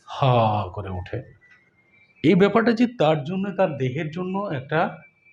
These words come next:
একটা বিল্ডিং ব্লক, এটা একটা মজবুত বিল্ডিং তৈরি করছেন।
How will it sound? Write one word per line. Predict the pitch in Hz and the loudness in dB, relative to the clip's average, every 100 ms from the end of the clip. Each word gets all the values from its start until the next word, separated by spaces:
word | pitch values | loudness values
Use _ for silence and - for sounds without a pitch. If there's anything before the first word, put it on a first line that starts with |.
| _ _ _ _ 175 | _ _ _ _ 0
একটা | 196 | 2
বিল্ডিং | 160 190 196 233 175 | 4 6 6 6 4
ব্লক, | 135 107 - - - _ _ _ _ _ _ _ _ _ - | 0 -4 -10 -18 -20 _ _ _ _ _ _ _ _ _ -2
এটা | 156 | 2
একটা | 196 214 | 2 2
মজবুত | 160 135 156 160 185 180 | 2 4 4 4 4 2
বিল্ডিং | - 165 190 214 180 | 2 2 6 4 4
তৈরি | 147 107 | 0 -2
করছেন। | 92 - - | -8 -16 -20